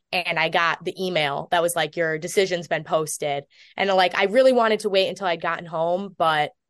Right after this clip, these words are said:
I just, like, I was like, "If I get in now, then, like, this will be a life change and I'll know."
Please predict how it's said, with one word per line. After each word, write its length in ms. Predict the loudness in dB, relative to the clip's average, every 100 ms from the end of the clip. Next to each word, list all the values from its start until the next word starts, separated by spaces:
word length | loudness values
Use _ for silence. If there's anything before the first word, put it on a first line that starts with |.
| -4
I 200 | -2 -2
just, 280 | -4 -8 -2
like, 240 | -2 -2 _ _ -10 -10 -4
I 220 | -2 0 -2
was 140 | 0
like, 120 | 2
"If 140 | 2 2
I 140 | 0
get 280 | 0 0 2
in 220 | 2 2
now, 480 | 0 0 0 -2 -2
then, 200 | -2 -2
like, 180 | -4 -4
this 160 | -4
will 80 | -4
be 80 | -2
a 60 | 0
life 180 | 0
change 160 | -2 -10
and 100 | -4
I'll 200 | -2 -2
know." 420 | -2 -2 -2 -6